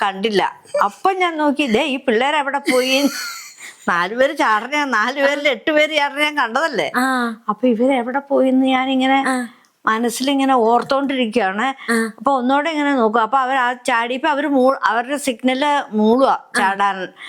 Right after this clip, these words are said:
Speaker 2: ഓ.
Speaker 1: അപ്പൊ ഒന്ന് മൂളി ഞാൻ ചാടിയില്ല. അപ്പൊ ഞാൻ ഈ പിള്ളേരെന്ത് ചെയ്യുന്ന ഇങ്ങനെ
Speaker 2: ആ,
Speaker 1: എത്തി
Speaker 2: നോക്കുവാ.
Speaker 1: നോക്കിക്കൊണ്ടിരിക്കുക.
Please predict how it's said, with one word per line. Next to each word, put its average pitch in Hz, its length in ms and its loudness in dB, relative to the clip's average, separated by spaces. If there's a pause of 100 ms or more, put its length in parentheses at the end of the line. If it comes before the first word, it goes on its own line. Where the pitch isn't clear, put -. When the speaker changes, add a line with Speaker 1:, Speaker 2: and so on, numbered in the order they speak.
Speaker 2:
ഓ. 220 260 0
Speaker 1:
അപ്പൊ 214 180 0
ഒന്ന് 254 320 4
മൂളി 269 420 2 (560)
ഞാൻ 254 160 2
ചാടിയില്ല. 247 480 0
അപ്പൊ 196 160 -4
ഞാൻ 208 300 -2
ഈ 311 60 0
പിള്ളേരെന്ത് 277 600 0
ചെയ്യുന്ന 262 200 2
ഇങ്ങനെ 254 180 2
Speaker 2:
ആ, 240 40 4
Speaker 1:
എത്തി 247 100 2
Speaker 2:
നോക്കുവാ. 254 280 2
Speaker 1:
നോക്കിക്കൊണ്ടിരിക്കുക. 233 840 0